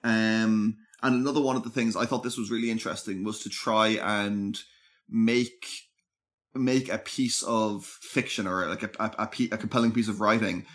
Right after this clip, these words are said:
by r-, creating sort of paratextual documents, like,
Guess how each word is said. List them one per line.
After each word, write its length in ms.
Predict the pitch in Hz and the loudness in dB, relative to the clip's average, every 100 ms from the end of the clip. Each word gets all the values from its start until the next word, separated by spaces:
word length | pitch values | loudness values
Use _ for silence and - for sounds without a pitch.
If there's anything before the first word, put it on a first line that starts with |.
| - - - - _ | -20 -20 -20 -20 _
by 320 | 123 110 117 | 0 4 6
r-, 200 | 110 107 - - _ - | 6 2 -4 -16 _ -14
creating 920 | - 135 120 110 110 113 104 101 104 - _ _ _ | -6 4 6 6 4 4 2 2 0 -4 _ _ _
sort 180 | - 117 | -4 -2
of 100 | 104 - _ - | -2 -6 _ -6
paratextual 840 | - 127 123 - 98 - 98 90 | 6 6 6 0 -6 -6 -6 -6
documents, 560 | 85 - 82 64 - 113 | -6 -6 -8 -8 -6 -2
like, 320 | 95 87 | -2 -2